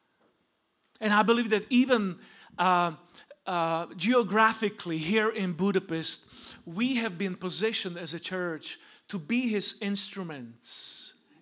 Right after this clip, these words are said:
in this time. I think we are, even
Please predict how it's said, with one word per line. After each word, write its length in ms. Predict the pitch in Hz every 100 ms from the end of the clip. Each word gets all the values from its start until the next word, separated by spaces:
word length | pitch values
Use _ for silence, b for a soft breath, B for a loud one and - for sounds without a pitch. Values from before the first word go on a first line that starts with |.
| _
in 240 | 240 233 190
this 320 | 220 - -
time. 600 | 202 190 160 156 139 131 _ _ _ _ B B B B -
I 100 | 170
think 300 | 240 226 202
we 180 | 254 247
are, 240 | 196 202
even 400 | 254 254 233 190